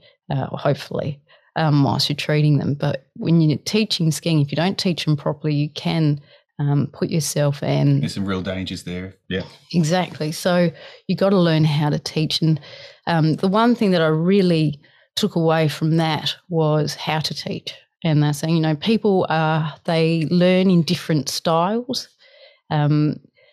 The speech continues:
Speaker 1: and, you know, there's the listeners, there's the doers, the feelers, all of that. So you've got to make sure that what you're teaching, you have to put across multiple ways so people can understand, um,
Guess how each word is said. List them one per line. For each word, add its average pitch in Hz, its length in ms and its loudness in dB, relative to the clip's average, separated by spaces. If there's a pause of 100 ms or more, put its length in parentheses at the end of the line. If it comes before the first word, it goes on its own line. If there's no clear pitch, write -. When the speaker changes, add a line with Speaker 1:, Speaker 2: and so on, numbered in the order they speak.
(140)
Speaker 1:
and, 165 200 2
you 135 80 2
know, 135 120 0
there's 143 200 0
the 151 140 0
listeners, 143 560 -2
there's 143 160 -8
the 139 80 -6
doers, 151 600 -2
the 156 60 -10
feelers, 156 540 -2
all 208 240 2
of 151 120 0
that. 139 280 -2 (300)
So - 100 -2
you've 170 220 2
got - 220 0
to - 140 -4
make 156 220 2
sure 151 340 0
that 147 280 -2 (320)
what 185 160 2
you're 175 100 0
teaching, 147 520 0
you 143 100 2
have 170 260 -2
to 180 100 -8
put - 220 -8
across 147 560 -4
multiple 160 1040 0
ways 156 640 -4 (380)
so - 180 -4
people 160 480 -2
can 151 300 -4
understand, 143 920 0 (180)
um, 139 400 0